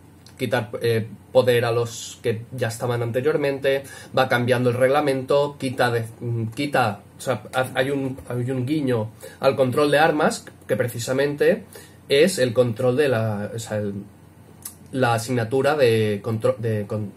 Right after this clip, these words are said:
defensa contra las artes oscuras, la vuelve inútil. O sea, los que les estaban enseñando co-, para usar armas, mm, intenta limitar todo lo que puede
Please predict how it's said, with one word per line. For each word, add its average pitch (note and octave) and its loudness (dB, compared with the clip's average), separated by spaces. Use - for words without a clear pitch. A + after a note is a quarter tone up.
defensa B2+ -4
contra B2 2
las A#2+ -6
artes B2 -2
oscuras, D#3 -2
la C3+ 2
vuelve C3 4
inútil. A#2+ -2
O - -20
sea, A#2 -2
los B2 0
que B2+ 0
les A#2+ 2
estaban C3 2
enseñando D3 2
co-, G#2 -6
para G#2+ -6
usar B2 -2
armas, F3 0
mm, B2+ 2
intenta D#3+ 2
limitar D3 0
todo D#3 6
lo D#3 4
que D3 2
puede E3 6